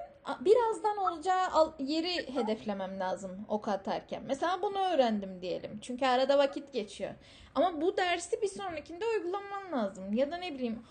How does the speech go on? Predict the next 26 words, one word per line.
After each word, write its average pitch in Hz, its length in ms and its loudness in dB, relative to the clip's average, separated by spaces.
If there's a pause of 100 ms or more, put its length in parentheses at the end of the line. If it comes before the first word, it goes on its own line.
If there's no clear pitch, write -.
(160)
ok 349 220 4
hafif 339 420 -4
bombeliymiş, 339 800 0
bir 302 120 -8
tarafa 311 400 0
doğru 226 520 4
savruldu. 185 680 -2
"Aa, 294 260 2
bir 277 100 -2
daha 294 240 4
ona 285 240 2
dikkat 220 320 -6
edeyim. 185 360 -8 (480)
Aa, 339 320 2 (240)
rüzgarlı 311 580 2
havada, 320 640 2 (300)
e, 254 160 2
ok - 320 8
savruluyormuş. 277 920 2 (120)
Heh, 311 180 -4 (220)
bir 285 100 -2
dahakinde 254 440 2
ona 302 260 4
dikkat 277 320 0
edeyim." 226 440 0
diye 440 100 2